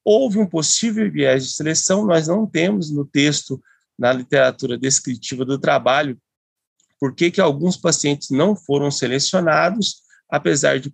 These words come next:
possivelmente apresentar os critérios indicando. A definição de choque cardiogênico que não permitiria o paciente entrar no trabalho foi feito baseado na avaliação exclusivamente do clínico e não por critérios.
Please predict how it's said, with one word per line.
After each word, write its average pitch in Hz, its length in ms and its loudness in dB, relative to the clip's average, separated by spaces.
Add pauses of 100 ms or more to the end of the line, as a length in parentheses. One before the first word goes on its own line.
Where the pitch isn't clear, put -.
possivelmente 151 720 0
apresentar 135 500 -2
os 113 140 -6
critérios 120 560 -4
indicando. 165 640 -2 (600)
A 240 140 2
definição 202 720 2
de 147 80 -8
choque 143 340 0
cardiogênico 135 720 0
que 139 140 -12 (120)
não 180 260 4
permitiria 156 560 0
o 131 60 -8
paciente 131 480 -2
entrar 117 360 -2 (320)
no 151 200 0
trabalho 117 640 0 (320)
foi 156 180 0
feito 123 380 -2
baseado 123 540 0
na 123 160 0
avaliação 123 680 0
exclusivamente 156 1040 -2 (140)
do 196 260 4
clínico 180 500 -2
e 170 60 2
não 151 200 2
por 185 180 -6
critérios. 143 840 0